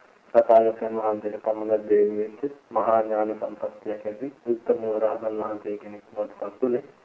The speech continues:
උන්වහන්සේ. ඒ නිසා ධර්මයේ දැන ගැනීම නෙමෙයි වැදගත්, ධර්ම ධර්මය අවබෝධ කර ගැනීම. ඒ නිසා ධර්ම අවබෝධය හේතු වෙන කරුණෝපකාර ඇති.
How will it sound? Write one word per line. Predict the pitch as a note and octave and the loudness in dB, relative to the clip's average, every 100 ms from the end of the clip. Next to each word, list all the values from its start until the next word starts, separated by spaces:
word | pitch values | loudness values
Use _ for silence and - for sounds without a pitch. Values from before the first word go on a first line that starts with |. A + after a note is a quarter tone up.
| - | -12
උන්වහන්සේ. | A2 G#2+ G2+ - _ _ _ _ - - - | -8 -6 -8 -14 _ _ _ _ -20 -16 2
ඒ | B2+ | 4
නිසා | B2+ C3+ | 8 10
ධර්මයේ | B2+ B2+ C#3 D3 C#3+ | 12 12 12 10 12
දැන | C3+ B2 | 12 10
ගැනීම | B2+ B2+ B2 A#2 | 8 6 4 4
නෙමෙයි | A#2+ C#3 C#3 | 6 10 12
වැදගත්, | C3+ C3+ E3 - - _ _ - | 12 10 6 0 -18 _ _ 4
ධර්ම | B2 C3 B2+ | 6 8 8
ධර්මය | A#2+ A#2+ B2 | 8 8 6
අවබෝධ | A2+ A2 A#2 A#2 | 6 6 4 2
කර | A2 G#2 | -2 -4
ගැනීම. | G2+ - - _ _ _ _ _ - | -6 -8 -16 _ _ _ _ _ -4
ඒ | A#2 | 0
නිසා | A#2+ B2+ B2 | 2 4 8
ධර්ම | C3 C3 D3+ C3+ | 10 10 10 10
අවබෝධය | C3 C3 C#3 A2 G#2 - - - | 12 12 10 8 4 4 -4 -4
හේතු | - B2+ B2+ | 4 6 4
වෙන | G2+ G2 - _ _ _ _ _ _ _ _ _ _ - | -4 -4 -10 _ _ _ _ _ _ _ _ _ _ 6
කරුණෝපකාර | B2 A#2+ A#2+ A#2+ A#2+ A#2 A2 | 6 8 6 8 8 10 10
ඇති. | A2 - | 6 4